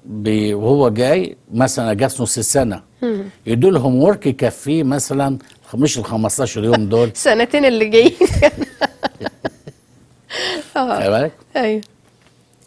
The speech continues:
Speaker 1: و-، وكان لما بيأدب ابني ببقى فرحان، ليه؟ الواد ده هيتعلم كويس.
Speaker 2: مم.
Speaker 1: جيت هنا.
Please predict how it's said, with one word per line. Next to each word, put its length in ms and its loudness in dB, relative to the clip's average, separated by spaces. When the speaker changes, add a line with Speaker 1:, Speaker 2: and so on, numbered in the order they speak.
Speaker 1:
و-، 600 4
وكان 360 0
لما 280 4
بيأدب 640 -2
ابني 380 -2
ببقى 380 -4
فرحان، 480 -4
ليه؟ 140 0
الواد 400 -2
ده 160 -4
هيتعلم 480 -6
كويس. 480 -12
Speaker 2:
مم. 220 -4
Speaker 1:
جيت 280 0
هنا. 240 -2